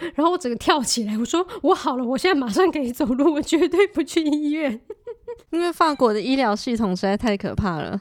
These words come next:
Speaker 1: 大家可能，你知道，在台湾过上好日子都不知道在法国多野蛮。<laughs> 你是急诊哦，去医院急诊，你动辄等八九个小时。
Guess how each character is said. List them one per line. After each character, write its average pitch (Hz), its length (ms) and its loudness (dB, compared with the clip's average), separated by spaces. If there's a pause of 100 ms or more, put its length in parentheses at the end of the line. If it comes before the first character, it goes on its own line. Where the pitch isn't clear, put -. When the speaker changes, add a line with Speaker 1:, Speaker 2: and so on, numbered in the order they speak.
Speaker 1:
大 381 140 0
家 359 200 0
可 349 120 0
能， 240 440 -2
你 277 120 0
知 - 100 -2
道， 294 100 0
在 381 200 2
台 233 220 -6
湾 247 220 0
过 277 220 0
上 247 240 -2
好 202 200 -4
日 240 180 -4
子 214 120 -8
都 247 120 0
不 277 160 0
知 277 180 0
道 285 140 -2
在 262 180 -4
法 262 220 -2
国 226 240 0
多 240 240 0
野 262 280 -2
蛮。 208 240 -8 (280)
<laughs> 427 380 -4
你 294 220 2
是 302 100 -2 (120)
急 277 360 -2
诊 214 400 -2
哦， 220 340 -4 (300)
去 370 180 2
医 302 180 -2
院 311 260 0
急 233 280 -6
诊， 214 300 -4
你 233 120 -4
动 294 380 0
辄 226 240 -2
等 202 380 -6 (120)
八 254 260 0
九 196 260 -6
个 190 140 -6
小 214 240 -10
时。 196 540 -4